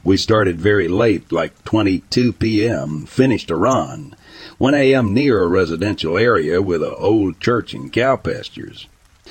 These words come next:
My friend needed to deliver to a woman he knew some pots and pans that she had borrowed so we could make food and sweets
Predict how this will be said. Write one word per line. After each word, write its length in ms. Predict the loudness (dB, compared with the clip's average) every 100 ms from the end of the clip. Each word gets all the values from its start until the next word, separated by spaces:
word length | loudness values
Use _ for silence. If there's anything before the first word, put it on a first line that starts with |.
| -20 -6
My 140 | -2 0
friend 340 | 2 2 4
needed 300 | 4 4 2
to 80 | 2
deliver 460 | 0 2 2 0
to 240 | -2 0 2
a 60 |
woman 400 | 4 2 2 0
he 180 | 0 -2
knew 320 | 0 0 0
some 400 | -2 -4 -2 -4
pots 420 | -6 -4 -4 -4 -10
and 200 | -10 -4
pans 680 | -2 -2 -4 -8 -14 -14
that 180 | -10 -8
she 220 | -4 -2
had 160 | -2 -2
borrowed 520 | 0 2 2 0 -2
so 260 | -4 -2 -2
we 200 | -2 -2
could 200 | -2 -2
make 300 | -2 -2 -4
food 440 | 0 4 6 6
and 220 | 4 -2 -6
sweets 580 | 0 2 2 -4 -14